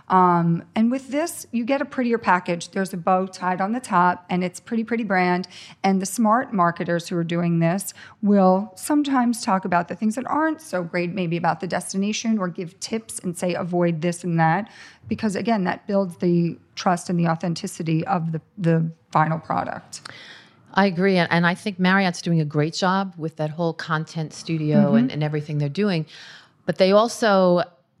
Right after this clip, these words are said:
Speaker 2: throughout all of their brands, they do a lot of consumer activation events. And, and we do some work with Residence Inn. And how are you getting consumers to find out about those events? That's where P R comes in. P R can drive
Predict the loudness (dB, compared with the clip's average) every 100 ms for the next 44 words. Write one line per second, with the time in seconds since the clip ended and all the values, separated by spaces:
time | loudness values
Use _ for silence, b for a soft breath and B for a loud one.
0 | -20 -16 -2 2 4 4 -2 0 -2 2
1 | 2 2 0 -2 0 4 4 4 0 -6
2 | -4 2 4 2 0 -2 -2 0 -2 0
3 | -2 -4 -2 0 0 2 2 2 0 0
4 | 2 2 2 -2 -2 -2 0 -2 -2 -2
5 | 0 0 -2 -4 -6 -2 2 4 2 0
6 | 0 0 -4 -8 0 2 2 0 -4 -2
7 | 0 0 -2 -2 -4 -10 -8 -6 -6 -4
8 | 2 2 2 2 4 6 4 B B B
9 | B 0 4 4 0 -6 -2 -2 -4 -4
10 | 0 4 4 2 -2 0 4 6 6 6
11 | 2